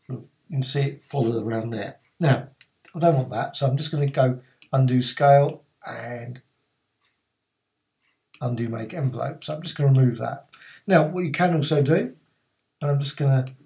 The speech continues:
now just add again. Now, one thing you, with this, I'm just gonna create some blobs. So you can just create a blob, blob, uh, obviously not really blobs, but it's, uh, circles. And I'm gonna combine them all.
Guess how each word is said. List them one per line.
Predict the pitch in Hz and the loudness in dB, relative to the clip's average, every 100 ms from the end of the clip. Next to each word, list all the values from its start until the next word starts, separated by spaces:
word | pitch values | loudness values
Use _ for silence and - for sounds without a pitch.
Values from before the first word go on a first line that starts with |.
| _ _ | _ _
now | 147 147 160 165 147 156 135 | -8 -6 -6 -6 -6 -6 -6
just | 151 - - _ _ _ _ _ - _ - | -4 -4 -8 _ _ _ _ _ -20 _ -12
add | 117 123 | -8 -4
again. | 127 143 131 131 - - | 0 2 2 0 -4 2
Now, | 160 | 2
one | 135 196 214 | 2 2 2
thing | 208 | 4
you, | 165 156 - _ _ _ | 0 -2 -10 _ _ _
with | 135 | -2
this, | 135 160 | 0 -2
I'm | - 143 | -2 -4
just | - | -4
gonna | 160 151 - | -4 -6 -6
create | - 175 | -6 -4
some | 175 185 | -4 -6
blobs. | 214 190 - - - _ | -2 -2 -4 -12 -14 _
So | - 135 | -14 -8
you | 139 | -6
can | 139 | -4
just | 143 135 - | -6 -10 -6
create | 143 135 | -6 -6
a | |
blob, | 131 175 180 180 - - _ - _ _ _ _ | -10 -8 -4 -4 -6 -10 _ -20 _ _ _ _
blob, | 156 156 165 - _ - | -8 -6 -8 -14 _ -18
uh, | 285 - _ _ _ | -16 -16 _ _ _
obviously | _ - - 117 | _ -16 -10 -8
not | 139 | -8
really | 113 | -8
blobs, | 117 139 139 | -4 -4 -4
but | - 139 | -8 -8
it's, | 156 139 | -6 -4
uh, | 135 - _ _ _ _ _ _ _ _ _ _ | -4 -8 _ _ _ _ _ _ _ _ _ _
circles. | - - - 110 104 - _ _ - | 0 0 0 -6 -12 -14 _ _ -4
And | 135 | 0
I'm | 139 | 0
gonna | 170 156 | 0 -2
combine | - 165 139 170 160 147 | -4 -4 0 2 2 2
them | 131 | 2
all. | - | 0